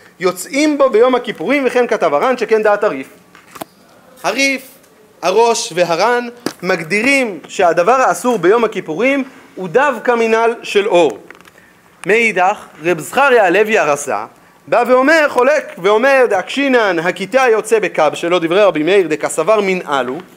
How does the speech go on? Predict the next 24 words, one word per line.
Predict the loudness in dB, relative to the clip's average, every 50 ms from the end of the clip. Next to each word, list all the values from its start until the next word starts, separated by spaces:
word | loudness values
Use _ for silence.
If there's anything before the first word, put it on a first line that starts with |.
| -20 _ _ -20 _ _ -20 -20 -20 _ _ _ _ -6
מביא | -4 -4 -2 -2 -4 -2 0 0
ראיה | 0 0 0 0 0 0 0 0 -2 -2 -4
מתוך | -6 -8 -8 -2 0 2 2 4 2 0 -2 -6 -10
דברי | -10 -4 -2 0 0
המשנה, | 0 -2 -4 -6 -4 -2 0 0 2 2 0 -2 -4 -6 -14 -20 -20 _ _ _ -6 -2
איך | 0 0 2 2
אנחנו | 0 0 -2 -2 -4 -4
מתייחסים | -4 -2 -4 -4 -4 -4 -6 -6 -6 -4 -2 0
לכיתה | 0 0 -2 -4 -8 -12 -4 0 2 4
היוצא | 4 4 2 2 0 0
בקב | 0 0 0 0 0 0 0
שלו, | -2 -4 0 2 2 2 2 0 0
שמדובר | -2 0 0 0 0 -2 -4 -8 -12 -16 -12 -10 -8 -4 0 0 2
על | 2 2 0 0 -2 0
עץ | -2 -2 -2 -2 -8 -8 -6
ולא | -2 -2 0 0
מדובר | 0 0 2 2 2
על | 2 0 -2
אור, | -4 -4 -2 0 2 2 0 -2 -6 -12 -18 -20 -20 -20 -6 -2
ולכן | 0 0 0 0 0 0 0 2 2 0 0 -4 -8
תפיסתו | -12 -10 -10 -8 -4 -2 -2 0 2 2 2
היא | 2 0 0 -2 -4 -6 -8 -14 -20 _ _ -20 -20 _
בכל | -2 0 0 0 0 0 2 2 2 2
דבר | 2 0 0 2 2 2 2 2 2 0 -2